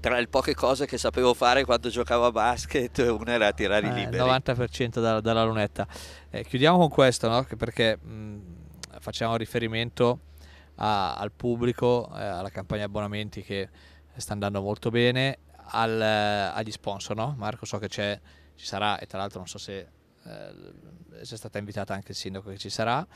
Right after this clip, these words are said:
Speaker 2: ci sarà una cena, eh, il nove di, di ottobre, mm, per veicolare l'immagine della Paffoni, Fulgor Basket, per ringraziare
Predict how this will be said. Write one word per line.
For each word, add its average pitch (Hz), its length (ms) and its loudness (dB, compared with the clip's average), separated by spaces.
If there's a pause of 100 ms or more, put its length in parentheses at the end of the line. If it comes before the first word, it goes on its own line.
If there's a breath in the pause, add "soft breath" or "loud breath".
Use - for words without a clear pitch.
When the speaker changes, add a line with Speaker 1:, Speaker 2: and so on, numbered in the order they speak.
(280 loud breath)
Speaker 2:
ci - 100 -14
sarà 107 200 0
una 107 100 -2
cena, 101 1200 -4
eh, 95 120 -12
il 101 120 -12
nove 107 300 -2
di, 101 280 -6
di 101 100 -6
ottobre, 120 580 2 (240)
mm, 98 520 -10 (200)
per 110 540 0 (220)
veicolare 110 580 0
l'immagine 104 460 -2
della 98 220 -4
Paffoni, 117 640 -2
Fulgor 110 300 -4
Basket, 120 600 0 (380 loud breath)
per 104 180 -2
ringraziare 107 920 0